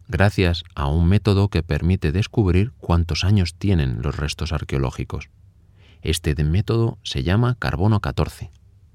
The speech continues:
Las comunidades del Neolítico tenían unas determinadas costumbres para enterrar a sus muertos. Podían enterrar hasta dos personas en la misma tumba.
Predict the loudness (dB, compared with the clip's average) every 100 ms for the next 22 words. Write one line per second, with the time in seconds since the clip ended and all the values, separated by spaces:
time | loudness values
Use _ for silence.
0 | -20 -20 _ _ _ -20 -20 -20 -20 -20
1 | -20 -20 -20 -20 -20 -20 _ _ -20 -20
2 | -20 -20 -20 -20 -20 _ -20 -20 -20 _
3 | -20 -20 -20 -6 0 0 2 0 2 2
4 | 2 2 2 0 0 0 0 2 0 0
5 | -2 -4 -4 -16 -20 -20 _ 0 4 6
6 | 6 6 4 4 0 -2 -2 0 2 2
7 | 0 -4 -4 2 4 4 2 0 0 0
8 | 0 2 2 0 -2 0 0 0 -4 -10
9 | -12 -20 -20 _ _ _ -20 -20 _ -20
10 | -20 -20 -20 -12 -2 0 2 4 4 2
11 | 0 0 2 2 0 -2 0 0 0 -4
12 | 0 0 2 0 -2 -2 -2 -2 0 0
13 | 0